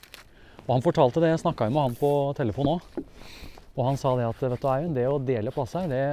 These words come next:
han startet jo med det for noen år siden. Han holdt på ganske lenge. Han sa at i starten fikk han litt pepper, da. For det er liksom, «Å nei, nå legger du ut alle plassene, og kommer til å bli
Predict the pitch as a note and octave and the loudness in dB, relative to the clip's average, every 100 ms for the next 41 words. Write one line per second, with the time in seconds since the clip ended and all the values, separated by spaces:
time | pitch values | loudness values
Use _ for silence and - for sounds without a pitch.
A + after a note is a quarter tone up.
0 | C#3+ C#3+ C3 - A#2+ G#2+ A2 B2+ A2+ G#2 | -4 -4 -4 -2 -2 -2 -4 -2 -4 -6
1 | B2+ A#2+ F#2 A2+ E3 F3 - _ _ - | -6 -6 -4 -6 -6 -10 -18 _ _ -20
2 | - _ - - - - - C3+ C3+ - | -20 _ -20 -20 -20 -20 -20 -12 -12 -6
3 | B2+ - C3+ A2 C#3 D3 - - - C3 | -6 -4 -4 -2 -4 -6 -18 -18 -12 -10
4 | - A#2 G#2+ C3 A#2 - F3 C#3+ A2+ A#2 | -4 -4 -4 -2 -2 -2 -6 -4 -2 -2
5 | A#2 B2 - D3+ - - - - - - | -2 -4 0 -2 -2 -12 -16 -20 -20 -20
6 | - _ _ _ _ _ - - - A#2 | -20 _ _ _ _ _ -20 -20 -8 -4
7 | A2 A2 G#2+ D#3+ D#3 E3+ D3+ D#3 D#3 A#2+ | -2 -2 0 0 2 0 0 2 0 2
8 | A#2+ D3+ C#3+ G#2 B2+ D3+ A2 G2 A#2+ C3 | 0 2 0 0 -2 -2 -2 -4 -4 -2
9 | C3 C3 C3 C3 B2+ B2+ - A#2+ - C3 | 0 0 0 -2 -4 -4 -2 -2 0 0
10 | A2+ | 2